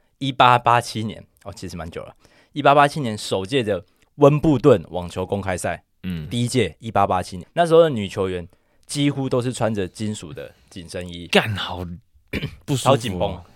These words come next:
Speaker 1: 你知道比完赛每个人都流血之类的，这是有记载下来的。
Speaker 2: 嗯。
Speaker 1: 就他们全身都是血这样。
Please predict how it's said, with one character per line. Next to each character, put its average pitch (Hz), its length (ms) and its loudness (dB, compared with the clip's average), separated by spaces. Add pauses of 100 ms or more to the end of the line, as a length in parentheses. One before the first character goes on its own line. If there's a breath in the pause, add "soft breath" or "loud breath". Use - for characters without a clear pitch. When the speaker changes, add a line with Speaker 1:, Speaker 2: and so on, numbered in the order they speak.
(160)
Speaker 1:
你 117 80 -12
知 143 60 2
道 165 60 4
比 139 120 0
完 101 140 0
赛 123 80 -2
每 101 180 -2
个 90 80 -8
人 85 60 -10
都 98 100 -4
流 82 200 -8
血 73 200 -16
之 - 160 -20
类 80 120 -14
的， 69 180 -20
这 135 100 -6
是 147 80 2
有 120 100 4
记 123 180 -8
载 85 140 -8
下 85 180 -12
来 71 100 -16
的。 - 180 -20
Speaker 2:
嗯。 87 280 -10
Speaker 1:
就 139 80 -10
他 135 60 -4
们 131 120 -8
全 98 180 -8
身 101 140 -8
都 95 120 -8
是 98 80 -10
血 - 280 -16
这 - 80 -16
样。 - 120 -20